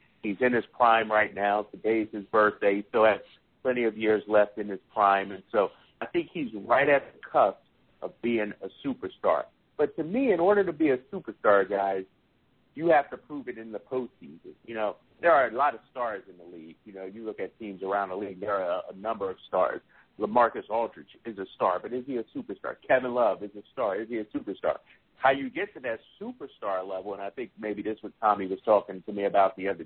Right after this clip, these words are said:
day, is you prove that in the postseason. And so, you know, unless you're LeBron James, who was a superstar right when he came out,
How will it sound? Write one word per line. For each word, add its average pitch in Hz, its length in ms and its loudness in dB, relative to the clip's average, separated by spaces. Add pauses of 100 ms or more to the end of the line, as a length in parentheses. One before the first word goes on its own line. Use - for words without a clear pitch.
day, 160 300 0
is - 100 -14 (380)
you - 80 -12
prove 117 320 -6
that 104 320 4 (220)
in 104 100 -10
the 101 80 -6
postseason. 101 800 -6 (160)
And 92 120 -12 (100)
so, 95 320 4 (260)
you - 80 -10
know, 101 160 0
unless 127 300 -2
you're 117 100 -6
LeBron 101 480 -6
James, 104 300 -6
who 101 100 -8
was 90 180 -6
a - 200 -14
superstar 95 420 2
right 95 240 4
when 95 100 -8
he 87 160 -8
came 98 320 -2
out, 120 360 4